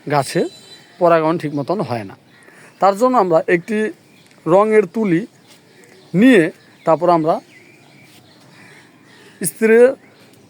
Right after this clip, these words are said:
পুরুষ ফুলের থেকে আমরা কিছু ফুলের ই নিয়ে তারপর আমরা স্ত্রী ফুলের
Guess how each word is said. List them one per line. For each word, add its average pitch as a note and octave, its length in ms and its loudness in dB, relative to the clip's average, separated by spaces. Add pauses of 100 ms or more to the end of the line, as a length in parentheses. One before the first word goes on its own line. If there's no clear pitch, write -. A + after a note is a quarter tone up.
(480)
পুরুষ A3 260 -2
ফুলের A3+ 320 2 (920)
থেকে F3 380 2 (240)
আমরা E3+ 220 0
কিছু F#3 480 -4 (460)
ফুলের G3 280 0
ই G3 100 -2
নিয়ে F#3+ 340 2 (180)
তারপর D#3 200 -4
আমরা D#3 240 -2 (960)
স্ত্রী G3 260 -10
ফুলের G3 340 -2